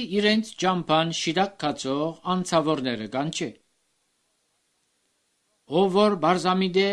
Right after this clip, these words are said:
թող հոսքա, ու բագասամիտ եղողին գսե, «Կողծված ջուրերը անուշ են, քաղդուկ հացը համով գլա»։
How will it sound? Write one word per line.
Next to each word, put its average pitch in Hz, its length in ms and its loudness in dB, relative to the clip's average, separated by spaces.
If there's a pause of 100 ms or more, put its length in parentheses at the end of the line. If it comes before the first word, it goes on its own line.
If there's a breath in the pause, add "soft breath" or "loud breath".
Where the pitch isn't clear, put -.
(160)
թող 202 260 0
հոսքա, 170 460 -2 (1400)
ու 170 180 4 (100)
բագասամիտ 160 800 0
եղողին 156 500 2
գսե, 156 320 0 (1160)
«Կողծված 175 720 0
ջուրերը 170 560 0
անուշ 214 340 2
են, 120 180 -2 (1300)
քաղդուկ 170 560 0
հացը 147 440 0 (360)
համով 156 360 0
գլա»։ 110 320 -6